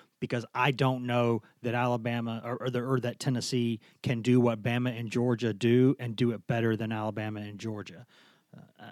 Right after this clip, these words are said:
as, as well as, as much as the s-, the state of Tennessee has improved with, with its talent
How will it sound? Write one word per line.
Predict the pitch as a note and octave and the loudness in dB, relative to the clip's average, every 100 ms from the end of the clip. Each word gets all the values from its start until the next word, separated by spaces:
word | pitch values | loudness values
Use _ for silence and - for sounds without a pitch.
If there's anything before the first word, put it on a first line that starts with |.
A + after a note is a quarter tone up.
| - F2+ - | -20 -18 -6
as, | B2+ A#2+ | -4 -2
as | B2+ A#2+ | -2 0
well | A2+ B2+ C3 B2+ | 4 6 6 6
as, | A#2+ G#2+ - - - - | 2 -2 -8 -14 -16 -10
as | B2+ A#2+ | -6 2
much | C#3 - | 2 2
as | B2 | -2
the | A#2 | -4
s-, | A2+ - | -6 -8
the | B2+ A#2 | -10 -8
state | - B2+ | -4 -2
of | A#2 | -2
Tennessee | - A#2+ - A#2 | -4 -6 -2 -2
has | A#2 | -2
improved | A2 - A#2 A#2+ A#2 | -6 -4 0 0 0
with, | A2+ G#2+ | -4 -6
with | G#2+ G#2+ G2+ | -6 -6 -8
its | F#2+ | -12
talent | - A2 A#2 A#2+ | -10 -6 -4 -6